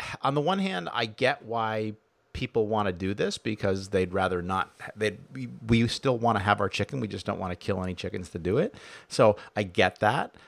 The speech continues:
Um, it just, and again, I, I, you know, I mean, maybe I'm just being cynical. I mean, it, it's gonna get cheaper over time.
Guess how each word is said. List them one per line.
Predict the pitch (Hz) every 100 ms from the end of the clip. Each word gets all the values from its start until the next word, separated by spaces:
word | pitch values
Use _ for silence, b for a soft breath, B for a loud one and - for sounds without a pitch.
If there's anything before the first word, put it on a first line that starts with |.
| b
Um, | - 107 104 101 107
it | - -
just, | 139 -
and | 160 180
again, | 196 175
I, | 160 175
I, | 208 202 220
you | 180
know, | 107 92 117
I | 127
mean, | 135
maybe | 139 131
I'm | 117
just | 101
being | - 85
cynical. | - 80 82 85
I |
mean, | 95
it, | 104 -
it's | 131
gonna | 160 143
get | 117
cheaper | - 113 104
over | 98 92
time. | 90 85 85 85